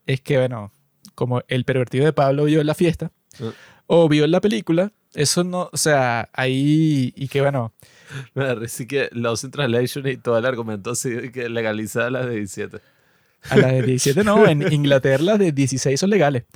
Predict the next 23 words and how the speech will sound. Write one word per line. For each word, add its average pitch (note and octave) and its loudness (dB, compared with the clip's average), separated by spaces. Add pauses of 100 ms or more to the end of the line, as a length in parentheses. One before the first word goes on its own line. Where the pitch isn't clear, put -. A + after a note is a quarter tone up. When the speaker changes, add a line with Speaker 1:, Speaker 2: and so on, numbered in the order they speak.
(140)
Speaker 2:
Verga. G#2+ -6
Speaker 1:
Pero C#3+ 2
el C#3 2
punto D3+ 2
es F3+ 2
que F3+ -2
tú, F#3 2 (200)
incluso F3 0
tú, F3 2 (400)
que C#3+ 2
eres D#3 4
un F3+ -4
animal, B2 -2
pues, C3 -4
eres A#2 -10
todo, C3+ 0
Speaker 2:
Claro. A#2+ -2
Speaker 1:
todo, C3 -4
todo B2+ -2
feo B2+ -2
ahí. A#2+ -6 (380)
Speaker 2:
<laughs> - -14
Speaker 1:
Él, F#3+ 4